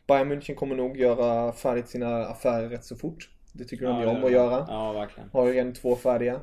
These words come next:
Speaker 1: Kommer säkert bli en eller två till nu under U tjugoett E M ett, tror jag.
Speaker 2: Ja,
Speaker 1: Mm.
Speaker 2: men alltså, eh, eh, Wolfs-, ja, just det. Eh, va, va,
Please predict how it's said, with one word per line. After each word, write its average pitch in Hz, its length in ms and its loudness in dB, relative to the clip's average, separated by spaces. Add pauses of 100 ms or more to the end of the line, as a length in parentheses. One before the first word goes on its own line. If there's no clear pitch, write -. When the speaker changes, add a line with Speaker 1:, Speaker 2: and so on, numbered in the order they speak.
(120)
Speaker 1:
Kommer 127 220 -8
säkert 120 300 -4
bli 117 320 -2
en 120 180 -4
eller 117 120 -4
två 120 200 -4
till 120 300 -6
nu 117 360 -4
under 117 200 -6
U 123 140 -6
tjugoett - 380 -10 (360)
E 127 180 -2
M 127 140 0
ett, 160 260 -8 (640)
tror 123 140 -2
jag. 120 120 -2 (340)
Speaker 2:
Ja, 127 280 -6
Speaker 1:
Mm. 131 120 -10
Speaker 2:
men 185 140 6
alltså, 190 400 2 (160)
eh, 175 600 4
eh, 151 840 -4 (360)
Wolfs-, - 680 0 (220)
ja, - 180 -8
just 135 140 -10
det. 110 140 -10 (260)
Eh, 58 680 -6 (1040)
va, - 180 -2
va, 190 200 -8